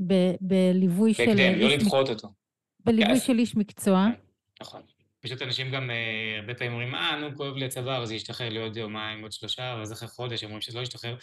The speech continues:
Speaker 2: אז זה קצת לא מאוחר מדי, וזה קצת יותר קשה לעזור. אז החוק שלי, החוק, לא, כלל שאני ממליץ לאנשים, זה אם זה לא עובר אחרי שלושה ימים, להגיע לטיפול.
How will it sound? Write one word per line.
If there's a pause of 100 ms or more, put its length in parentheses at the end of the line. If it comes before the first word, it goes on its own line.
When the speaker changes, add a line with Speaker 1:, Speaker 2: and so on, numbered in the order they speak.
(140)
Speaker 2:
אז
זה
קצת (300)
לא
מאוחר
מדי,
וזה
קצת
יותר
קשה
לעזור.
אז (180)
החוק
שלי,
החוק, (300)
לא,
כלל
שאני
ממליץ
לאנשים, (420)
זה
אם
זה
לא
עובר
אחרי
שלושה
ימים,
להגיע
לטיפול.